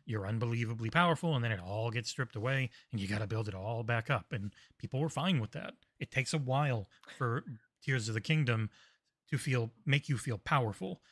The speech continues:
But what it does, much like this game, is it's a very good constant ramp of new mechanics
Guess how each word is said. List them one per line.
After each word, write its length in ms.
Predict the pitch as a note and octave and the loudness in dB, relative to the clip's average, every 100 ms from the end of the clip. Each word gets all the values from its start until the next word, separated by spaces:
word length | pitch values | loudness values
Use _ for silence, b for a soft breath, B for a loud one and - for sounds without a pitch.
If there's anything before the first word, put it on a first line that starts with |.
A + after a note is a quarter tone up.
| b b | b b
But 100 | B2+ | 0
what 100 | A#2+ | 0
it 160 | A#2 G2+ | 0 2
does, 420 | D3+ C3 A#2+ A#2 b b b _ | 4 4 4 0 b b b _
much 360 | F3+ A2+ A#2+ - | -4 0 0 2
like 180 | A2+ F#2+ | -2 0
this 220 | G3+ - | 0 2
game, 340 | B2 A2 A#2+ - | 2 2 2 -2
is 160 | A2+ | -4
it's 120 | A2+ | 0
a 60 | A#2+ | -2
very 500 | G#2+ G2+ B2+ D3 D#3 | 0 4 4 4 2
good 500 | A#2 G#2 B2+ B2+ A#2+ | -2 0 2 2 -2
constant 540 | - A#2+ A#2+ - C3+ E3 | -2 0 0 -2 -4 -2
ramp 420 | A2 A2 A2+ - | -2 0 0 -2
of 220 | - A2 A2 | -2 -2 -2
new 440 | A2 A2+ A2+ A2+ b b b - | 0 0 2 0 b b b -10
mechanics 640 | A2+ F#3+ D#3 A#2 - - | -2 2 2 2 -2 -4